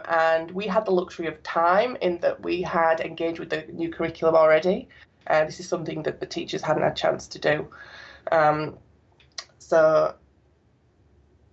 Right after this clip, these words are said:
uh, I'd be lying if I said all the teachers, uh, sorry, all the ideas came direct from the teachers, but we, we discussed and we created ideas together. Um,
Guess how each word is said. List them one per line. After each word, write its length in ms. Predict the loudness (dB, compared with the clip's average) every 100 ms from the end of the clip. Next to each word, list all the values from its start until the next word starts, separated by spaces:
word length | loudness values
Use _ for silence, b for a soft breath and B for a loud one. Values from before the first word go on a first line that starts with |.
| _ 0
uh, 180 | 0 2
I'd 160 | 2
be 80 | 2
lying 320 | 4 4 2
if 100 | -2
I 60 | -8
said 340 | -6 -6 -6 2
all 240 | 4 4
the 100 | 0
teachers, 880 | -8 -16 -16 -12 -10 -12 -16 -20 _ _ _
uh, 400 | 0 2 2 -2 -8
sorry, 180 | 0 4
all 120 | 4
the 100 | 4
ideas 500 | 2 2 -4 -8 -10 -20 _ _ -10
came 320 | -6 -6 0
direct 320 | 2 2 0
from 100 | -8
the 60 | -10
teachers, 380 | -10 -10 -10
but 180 | -8 -4
we, 200 | -2 0
we 140 | 2 2
discussed 520 | 0 2 2 2 -2
and 100 | 0
we 120 | -2
created 420 | 0 2 4 4
ideas 380 | 2 2 -4 -6
together. 500 | -2 2 2 2 -2 -10 B B B B B 2
Um, 800 | 4 6 6 4 0 -4 -8